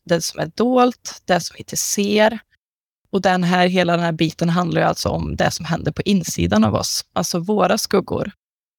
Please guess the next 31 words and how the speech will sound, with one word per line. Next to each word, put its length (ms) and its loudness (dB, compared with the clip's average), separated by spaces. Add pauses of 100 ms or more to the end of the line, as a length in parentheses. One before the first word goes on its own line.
och 80 -4
vårt 280 0
mörker 600 0
och 220 -6 (140)
det 340 0
vi 220 -2
vill 160 -4
liksom 300 -4
dölja 520 0
för 160 -6
omvärlden, 760 -2
det 100 -2
vi 100 -2
vill 140 -4
dölja 320 0
för 160 -4
oss 140 -4
själva. 440 -2 (720)
Så 160 0
att, 220 -4
eh, 200 4 (360)
vad 200 4
skuggarbete 640 0
går 140 0
ut 220 0
på 100 -2
är 180 4
väl 140 0
egentligen 520 -2
att 520 -6
faktiskt 840 -4